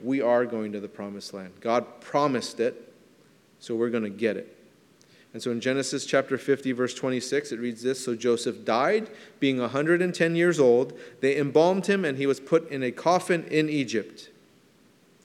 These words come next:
Now Joseph, being such a high-ranking person in Egypt, could have had this beautiful, ornate tomb that everybody could see from miles and miles around and saying, "That's Joseph.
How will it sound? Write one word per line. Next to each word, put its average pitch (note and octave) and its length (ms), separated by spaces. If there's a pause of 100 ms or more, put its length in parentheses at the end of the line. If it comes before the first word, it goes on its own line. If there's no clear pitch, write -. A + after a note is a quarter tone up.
Now A#2+ 160
Joseph, D3 600 (260)
being C3 160
such B2+ 220
a B2+ 80
high-ranking C3+ 560
person C3+ 320
in A#2+ 100
Egypt, D3 600
could C#3 100
have C3 100
had B2+ 160
this A#2 160 (220)
beautiful, D3+ 680
ornate B2 560
tomb C3+ 440 (180)
that A2 180
everybody C3+ 560
could B2 180
see C3 320
from A#2 260
miles B2+ 440
and B2 120
miles A#2+ 320
around A#2+ 320
and A2+ 140
saying, A#2+ 300 (680)
"That's B2 300
Joseph. A#2+ 680